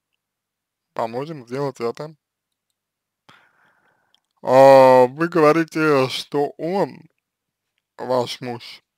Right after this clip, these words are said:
э, сказал, что чувства остыли, и вы чувствуете себя в ужасном состоянии, подавленности, самооценка ниже плинтуса, меня, меня уничтожили.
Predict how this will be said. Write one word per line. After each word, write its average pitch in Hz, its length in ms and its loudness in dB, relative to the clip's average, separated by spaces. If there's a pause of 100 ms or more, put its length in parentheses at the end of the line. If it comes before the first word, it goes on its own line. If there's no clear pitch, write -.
(1300)
э, 127 360 2
сказал, 151 440 0
что 127 260 -8
чувства 127 480 -6
остыли, 147 520 -6 (1000)
и 143 260 -2
вы 175 200 -6
чувствуете 147 540 -14
себя 147 320 -2
в 131 120 -12
ужасном 131 560 -2
состоянии, 143 600 -6
подавленности, 147 920 -6
самооценка 127 580 -12
ниже 131 280 -14
плинтуса, 156 540 -14
меня, 135 200 -16
меня 139 320 -8
уничтожили. 139 840 -10